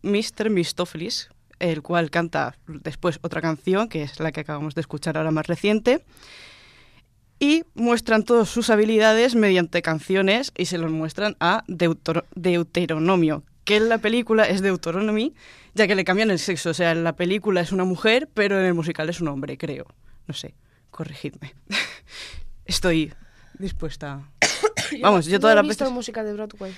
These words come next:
Speaker 1: Pero yo todos los vídeos que he visto era un hombre. <laughs>
Speaker 2: Pues
Speaker 1: No
Speaker 2: será
Speaker 1: sé,
Speaker 2: un
Speaker 1: será
Speaker 2: hombre.
Speaker 1: Deutero-,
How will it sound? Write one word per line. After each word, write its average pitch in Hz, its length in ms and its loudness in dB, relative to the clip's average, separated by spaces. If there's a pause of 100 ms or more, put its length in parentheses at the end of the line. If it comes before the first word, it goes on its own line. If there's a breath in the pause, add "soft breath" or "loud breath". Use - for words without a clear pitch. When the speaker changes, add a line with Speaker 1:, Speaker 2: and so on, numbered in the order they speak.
(140)
Speaker 1:
Pero 208 140 6
yo 208 100 8
todos 220 180 4
los 214 140 2
vídeos 202 240 -2
que 196 80 0
he - 20 2
visto 190 220 -4
era 190 80 -4
un 160 100 -2
hombre. 170 360 -8
<laughs> - 20 -20
Speaker 2:
Pues 220 240 2
Speaker 1:
No 247 160 10
Speaker 2:
será 196 140 -2
Speaker 1:
sé, 190 40 0
Speaker 2:
un 180 60 -2
Speaker 1:
será 185 240 -2
Speaker 2:
hombre. 196 100 -4
Speaker 1:
Deutero-, 180 320 -8